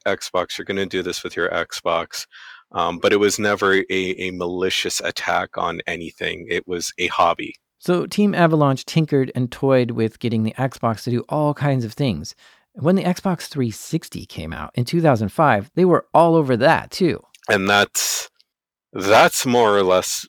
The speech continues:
Speaker 1: where I come in. Um, during that time of, of,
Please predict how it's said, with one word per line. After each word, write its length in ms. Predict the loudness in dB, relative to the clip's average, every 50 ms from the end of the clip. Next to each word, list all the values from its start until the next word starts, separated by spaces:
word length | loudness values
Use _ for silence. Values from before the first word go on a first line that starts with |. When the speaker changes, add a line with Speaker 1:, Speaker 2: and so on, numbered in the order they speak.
| _
Speaker 1:
where 540 | -20 -14 -6 -2 0 2 2 2 2 0 -2 _ _
I 240 | -6 -4 -2 -2 -2
come 340 | -4 -4 -6 -6 -6 -6 -6
in. 220 | -10 -10 -12 -18 _ _ _ _ _ -6
Um, 280 | -4 -4 -4 -4 -4
during 240 | 0 2 2 2 2
that 180 | 2 0 0 0
time 240 | -2 -2 -2 -2
of, 180 | -2 -4 -4 -4
of, 220 | -6 -6 -6 -10